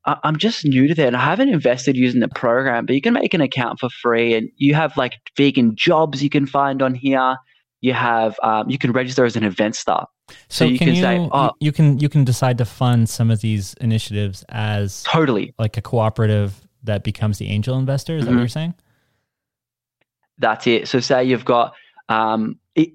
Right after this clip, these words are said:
Speaker 1: you could be on either end, either as an investor or someone with a small business idea. So you put your listing up on here, um, and essentially a bunch of investors go through it and you're like,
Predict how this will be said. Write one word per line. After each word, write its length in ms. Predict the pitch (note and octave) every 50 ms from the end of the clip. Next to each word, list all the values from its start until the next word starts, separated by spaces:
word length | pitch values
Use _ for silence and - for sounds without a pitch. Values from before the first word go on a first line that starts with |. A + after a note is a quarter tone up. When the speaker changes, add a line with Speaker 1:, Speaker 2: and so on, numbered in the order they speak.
| _ -
Speaker 1:
you 240 | D#3+ - - C#3 C#3
could 160 | D#3 D3 B2+
be 80 | C#3
on 120 | C3 A#2 - -
either 300 | C3 C3 A#2+ B2+ A#2+ A#2+
end, 180 | A#2 A2 A2 - -
either 260 | A#2+ A#2+ A2+ A#2 A#2
as 140 | A2+ A2 A2+
an 80 | A2
investor 340 | A2 G2+ A#2 B2+ C3+ - - F3
or 200 | B2 B2 A2+ A2
someone 400 | - B2+ A#2 A#2 A2+ A2 A2 A2
with 120 | A2+ -
a 40 | A#2
small 260 | - - A2+ A2 A2
business 340 | F#2+ - A2+ G#2+ A2 G#2+ -
idea. 400 | - G#2 G2+ - G#2 G#2+ G2+ G#2 -
So 100 | - A2+
you 100 | A#2 G#2
put 200 | - - - -
your 100 | A#2+ A#2
listing 320 | A#2+ B2+ - - - A#2
up 160 | A2+ - -
on 100 | A2 A2+
here, 400 | A#2+ C#3 E3 E3 D#3 D#3 D3+ D#3 D#3 - - - - - - - -
um, 220 | - A#2 A#2 A2+ A2+
and 100 | A#2 A#2
essentially 480 | - - A#2 A2+ - B2 A2+ A2 A2 - -
a 60 | -
bunch 240 | - B2 A#2 - -
of 40 | A#2
investors 460 | A2 G#2+ A#2+ A#2 A2+ - - A2+ G#2
go 160 | - A2 A2 A2+ -
through 180 | - D3+ D#3+ D#3
it 40 | C3+
and 80 | A#2+
you're 60 | A2+
like, 80 | G2+ -